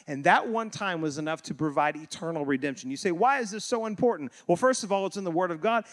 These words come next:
But secondly, there are people that believe that when you get saved,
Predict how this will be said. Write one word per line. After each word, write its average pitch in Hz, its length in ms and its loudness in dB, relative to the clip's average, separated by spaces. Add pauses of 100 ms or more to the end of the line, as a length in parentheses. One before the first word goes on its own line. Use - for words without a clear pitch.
(100)
But 202 140 4
secondly, 226 540 0
there 247 160 2
are 240 160 2
people 208 560 0 (200)
that 196 300 6
believe 196 720 4 (340)
that 208 380 6
when 202 180 4
you 262 180 6
get 254 220 0
saved, 196 580 2